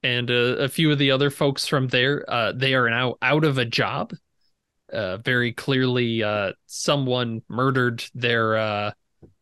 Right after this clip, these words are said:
their troop leader, I, ringmaster, whatever. But, uh,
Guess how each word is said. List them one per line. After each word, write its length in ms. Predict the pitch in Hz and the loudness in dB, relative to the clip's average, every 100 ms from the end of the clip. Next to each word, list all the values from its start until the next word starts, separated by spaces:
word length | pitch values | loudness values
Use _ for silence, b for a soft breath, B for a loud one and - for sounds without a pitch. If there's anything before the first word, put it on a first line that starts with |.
| _ _ - | _ _ -10
their 440 | 127 110 104 110 - - 156 | -2 0 0 -4 -10 -18 -12
troop 320 | - 170 170 - | -2 0 0 0
leader, 380 | 170 170 165 - | 0 0 -2 -4
I, 240 | 113 98 - _ - | -4 -4 -8 _ -14
ringmaster, 760 | 127 127 131 127 127 - 135 127 | -6 -2 0 0 -2 -2 -2 -2
whatever. 440 | 113 120 117 107 110 _ | -2 0 0 -2 -6 _
But, 220 | 110 107 _ - | -4 -4 _ -4
uh, 280 | 107 104 | -2 -2